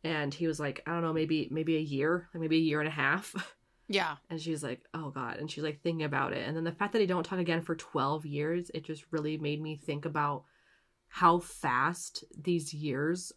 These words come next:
Speaker 1: are going by lately. <laughs>
Speaker 2: Mm-hmm.
Speaker 1: Like, really fast. And I,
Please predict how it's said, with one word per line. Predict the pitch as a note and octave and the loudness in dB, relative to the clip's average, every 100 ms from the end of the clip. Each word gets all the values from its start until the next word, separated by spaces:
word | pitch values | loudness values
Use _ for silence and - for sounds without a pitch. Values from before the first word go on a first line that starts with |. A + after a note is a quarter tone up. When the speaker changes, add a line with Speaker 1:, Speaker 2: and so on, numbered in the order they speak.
| - | -2
Speaker 1:
are | F#3+ | 0
going | F3+ G3 G3 G3+ | 2 2 2 2
by | F#3+ G3 G3 G#3 A#3 - - _ _ _ | 4 6 6 2 -2 -6 -20 _ _ _
lately. | G3 G#3 F3 A#3+ C4 C#4 | 0 4 6 6 4 0
<laughs> | G#3 - - - - - - - A3 | -6 -6 -16 -20 -20 -20 -20 -10 -6
Speaker 2:
Mm-hmm. | F#3+ D#3+ | -4 0
Speaker 1:
Like, | F3 E3 | 2 2
really | F3+ E3+ F#3+ E3 D#3 | 0 4 6 6 4
fast. | C3+ E3 B2+ G#2+ - - - | 2 2 2 0 -6 -12 -4
And | D#3+ | 0
I, | D#3+ D#3 D#3 | 2 0 -2